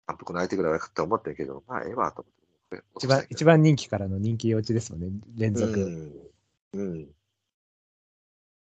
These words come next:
Speaker 1: あと、じゃあ、あの、まだ一頭言ってないけども、それ以外で穴っぽいまでなんか気になったなーってのあった、言いました？
Speaker 2: いや、もういないんですよ。
Speaker 1: そうですよね。
Speaker 2: うん。
Speaker 1: じゃあ最後、えーと、スターズオンアース。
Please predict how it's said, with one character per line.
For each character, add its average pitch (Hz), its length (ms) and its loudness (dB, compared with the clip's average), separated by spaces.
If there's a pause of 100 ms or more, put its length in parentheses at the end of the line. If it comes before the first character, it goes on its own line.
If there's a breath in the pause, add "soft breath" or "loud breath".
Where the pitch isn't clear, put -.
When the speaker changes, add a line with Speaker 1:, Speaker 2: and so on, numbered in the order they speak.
Speaker 1:
あ 139 100 -2
と、 165 160 0
じ 160 80 4
ゃ 98 120 4
あ、 82 80 -2
あ - 20 -6
の、 90 220 -6 (760)
ま 113 60 -4
だ 104 80 2
一 101 100 -2
頭 98 140 -2
言 87 80 0
っ - 40 -14
て 95 100 -4
な 80 80 -6
い 78 40 -8
け 80 80 -6
ど 71 80 -10
も、 73 100 -12
そ 98 120 -8
れ 95 80 2
以 92 40 2
外 80 120 0
で 76 100 -6
穴 87 180 -2
っ - 60 -6
ぽ 80 140 -4
い 73 60 -10
ま 71 100 -8
で 71 100 -8
な 76 100 -6
ん - 20 -16
か 69 240 -6 (360)
気 - 60 -14
に 90 80 -8
な 78 60 -6
っ - 40 -12
た 80 120 -6
な 82 160 0
ー 80 60 -2
っ - 20 -20
て - 100 -20
の 65 80 -6
あ 67 40 -6
っ - 60 -18
た、 - 180 -12
言 85 100 -10
い - 20 -8
ま 76 100 -8
し - 60 -20
た？ - 220 -10 (580)
Speaker 2:
い 202 60 8
や、 - 160 6 (680)
も 170 120 12
う 131 40 12
い 117 60 8
な 143 100 12
い 131 80 12
ん 101 60 6
で 90 80 2
す 85 160 -10
よ。 80 120 -12 (1080)
Speaker 1:
そ - 140 2
う - 20 0
で 92 60 -2
す 87 80 -8
よ 73 40 -10
ね。 104 240 -6 (400)
Speaker 2:
う 101 60 -2
ん。 90 260 -2 (1600)
Speaker 1:
じ 202 40 6
ゃ - 20 4
あ - 20 -6
最 147 180 6
後、 120 260 4
え 104 180 -2
ー - 20 -4
と、 90 140 -4
ス - 100 -6
タ 165 80 2
ー 180 80 4
ズ 165 80 2
オ 160 60 4
ン 151 60 2
ア - 40 4
ー - 40 0
ス。 - 200 -8